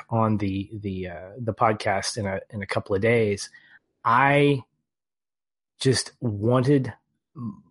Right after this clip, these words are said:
more than anything for this thing to succeed at being what it was. And it did just that for me. I got emotional,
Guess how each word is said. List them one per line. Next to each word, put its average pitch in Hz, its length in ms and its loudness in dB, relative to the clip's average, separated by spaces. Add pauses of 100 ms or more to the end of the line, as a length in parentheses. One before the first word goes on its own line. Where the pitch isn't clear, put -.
(340)
more 127 260 2
than 113 120 0
anything 120 340 2
for 110 100 -6
this 110 180 -2
thing 107 200 0
to - 140 -6
succeed - 680 -2
at 104 180 -4
being 110 260 0
what 101 140 0
it 92 120 -8
was. 95 460 -4 (340)
And 110 180 2
it - 80 -10 (480)
did 113 360 2
just 113 260 -4
that 95 220 -8
for 107 80 -4
me. 90 320 -10 (640)
I 117 480 0 (800)
got 123 280 0
emotional, 117 760 2